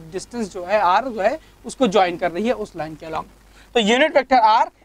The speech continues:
ये वही दिखा रहा है, और ये minus sign क्या दिखा रहा है कि force जो है वो हमेशा अट्रैक्टिव in नेचर है।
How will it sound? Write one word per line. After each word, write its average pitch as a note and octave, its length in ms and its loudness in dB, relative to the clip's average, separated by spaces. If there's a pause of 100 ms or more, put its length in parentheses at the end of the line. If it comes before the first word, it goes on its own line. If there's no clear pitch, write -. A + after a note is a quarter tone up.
ये B3 100 0
वही A3 220 2
दिखा F#3+ 280 0
रहा F#3 160 4
है, D#4+ 140 0 (260)
और A#3 140 4
ये B3+ 120 2
minus A#3+ 380 2
sign C4 180 0
क्या B3+ 120 0
दिखा A#3 220 -2
रहा B3 100 2
है D4 60 -2
कि C4 120 -10
force C4+ 340 0
जो G#3 140 2
है D#4 160 0 (260)
वो A#3 80 4
हमेशा G#3+ 380 0
अट्रैक्टिव F3 500 -4
in E3 60 -18
नेचर D#3+ 280 -16
है। - 220 -20